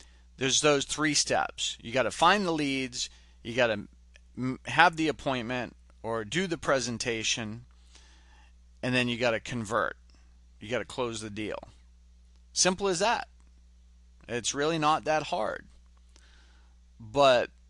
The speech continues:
those three steps involve a lot of different things. And I've learned from some great coaches and trainers,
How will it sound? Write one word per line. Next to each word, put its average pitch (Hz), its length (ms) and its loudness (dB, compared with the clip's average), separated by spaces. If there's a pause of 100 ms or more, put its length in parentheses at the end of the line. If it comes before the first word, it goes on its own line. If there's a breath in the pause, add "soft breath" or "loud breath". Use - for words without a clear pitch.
those 147 440 2
three 156 320 -4
steps 151 600 2
involve 123 480 4
a 113 60 0
lot 110 540 4
of 101 320 0
different 110 500 -6
things. - 920 -6 (840 soft breath)
And 110 720 -2 (1300)
I've 156 200 6
learned 139 380 0
from 117 280 -6
some 113 260 -4
great 117 440 -2
coaches 123 500 -4
and 107 140 -8
trainers, 127 680 -4